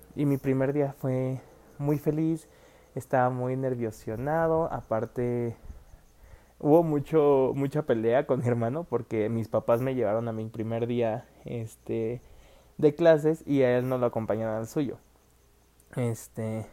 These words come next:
y pues en el mío sí fue como de, ¿cómo irme en metro? O sea, la primera vez que me fui en metro,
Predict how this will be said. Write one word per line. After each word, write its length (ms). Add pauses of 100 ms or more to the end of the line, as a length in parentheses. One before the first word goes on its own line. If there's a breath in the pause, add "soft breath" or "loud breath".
(240 soft breath)
y 120
pues 200
en 60
el 80
mío 180
sí 140
fue 180
como 200
de, 120 (540 soft breath)
¿cómo 220
irme 200
en 80
metro? 460
O 60
sea, 360
la 140
primera 280
vez 120
que 120
me 100
fui 180
en 160
metro, 500